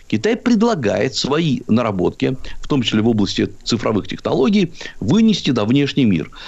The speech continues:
И, э, может быть, скажем, для, э, России это не столь, э, актуально, потому что у нас действительно своих наработок полным-полно, и очень, м, хорошие специалисты у нас работают. Для некоторых стран,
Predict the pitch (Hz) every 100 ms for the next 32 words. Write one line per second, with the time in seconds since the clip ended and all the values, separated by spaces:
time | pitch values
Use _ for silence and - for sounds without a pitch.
0 | - - - - - - - 131 135 131
1 | 120 95 110 107 139 123 127 110 - -
2 | 117 113 107 101 110 110 101 92 - 95
3 | 101 120 - 127 104 101 101 107 120 -
4 | 117 98 90 98 95 92 98 - 185 220
5 | 113 95 95 98 - 101 95 98 - 123
6 | 104 95 90 107 131 135 127 127 117 104
7 | - 98 98 85 98 127 127 95 90 90
8 | 85 - - - - 98 101 98 90 117
9 | 104 - 147 - 143 151 208 156 127 135
10 | 131 117 107 95 160 233 180 135 147 143